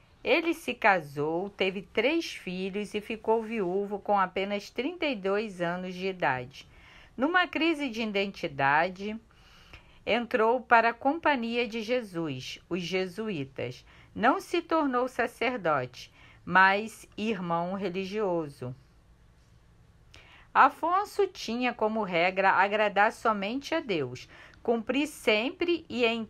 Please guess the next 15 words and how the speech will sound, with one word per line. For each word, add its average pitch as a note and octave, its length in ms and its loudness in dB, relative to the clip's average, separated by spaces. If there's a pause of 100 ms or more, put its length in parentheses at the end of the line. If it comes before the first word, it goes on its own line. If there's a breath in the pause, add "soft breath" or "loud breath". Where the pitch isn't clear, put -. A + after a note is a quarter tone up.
(140)
toda E4+ 420 4
parte G3+ 600 4
a A3 40 2
vontade G3+ 580 2
divina. D3+ 680 -8 (460 soft breath)
Com E4 200 2
sua G#4+ 240 4
espiritualidade, F#3+ 1200 2
ajudou G#3 460 0
a C4+ 80 4
muitos, A#3+ 560 -6
principalmente G#3 880 -2
São C4 340 -2
Pedro G#3+ 640 -2
Claver, D#3 680 4